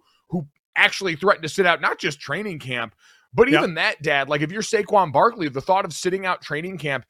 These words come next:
Speaker 1: and maybe feeling like that voice in the back of your head, like, "What if they're okay without me? What if a lot of the stuff that people are saying about the nature of offense or my position is true?" has gotta be a difficult thing to sit with.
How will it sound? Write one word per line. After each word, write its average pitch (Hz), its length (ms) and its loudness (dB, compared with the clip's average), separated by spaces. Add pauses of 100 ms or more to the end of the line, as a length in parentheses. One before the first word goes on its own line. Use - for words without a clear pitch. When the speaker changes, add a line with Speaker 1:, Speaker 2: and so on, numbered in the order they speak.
(400)
Speaker 1:
and 175 200 0
maybe 190 320 0
feeling 190 500 2
like 139 240 -2
that 147 240 2
voice 151 380 2
in 165 80 -6
the 147 60 -2
back 156 280 2
of 165 60 -12
your 127 140 -4
head, 175 220 -2
like, 135 220 -4 (320)
"What 202 320 4
if 285 220 -2
they're 165 260 6
okay 131 340 -2
without 98 520 -6
me? 71 260 -20 (200)
What 156 260 2
if 254 180 4
a 226 60 4
lot 170 300 2
of 143 80 -8
the 139 60 -6
stuff 143 320 0
that 151 120 -10
people 139 320 -8
are 120 80 -6
saying 131 340 -4
about 127 260 -2
the 123 60 -6
nature 127 380 -2
of 120 100 0
offense 127 420 0
or 131 60 -2
my 120 200 0
position 120 520 -8
is 113 100 -8
true?" 294 220 -4
has 160 100 0
gotta 160 240 0
be 175 120 -2
a 156 40 -2
difficult 147 460 -4
thing 151 160 -6
to 127 80 -6
sit - 260 -2
with. - 140 -12